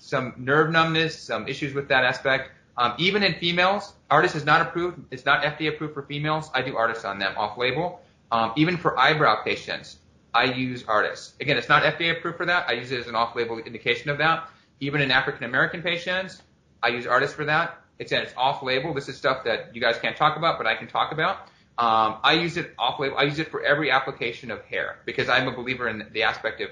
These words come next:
of the technology and how it works for that. I don't believe in, in, in a scar in the back. So that's number one. Uh, my second option was F U E manually.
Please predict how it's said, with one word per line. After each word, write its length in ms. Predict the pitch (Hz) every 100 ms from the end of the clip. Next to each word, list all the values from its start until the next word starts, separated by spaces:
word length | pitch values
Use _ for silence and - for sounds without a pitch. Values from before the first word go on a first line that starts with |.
| -
of 100 | 107
the 80 | 107
technology 540 | - 110 110 113 110
and 100 | 98
how 140 | 107 101
it 40 |
works 180 | 101 104
for 100 | 135
that. 320 | 147 156 - - _ _
I 100 | 127
don't 260 | 135 156 160
believe 300 | 160 151 143
in, 300 | 131 120 117
in, 180 | 107 104
in 60 | 120
a 60 | 113
scar 260 | - 110
in 60 | 107
the 40 |
back. 340 | 101 87 - - _ -
So 100 | 131
that's 240 | 135 -
number 220 | 143 127
one. 300 | 113 123 160 - _ _
Uh, 200 | 113 113
my 160 | 120 127
second 340 | 170 175 165
option 340 | 156 156 165
was 140 | 131 117
F 240 | 123 -
U 100 | 131
E 140 | 131 117
manually. 640 | 110 117 139 143 165 180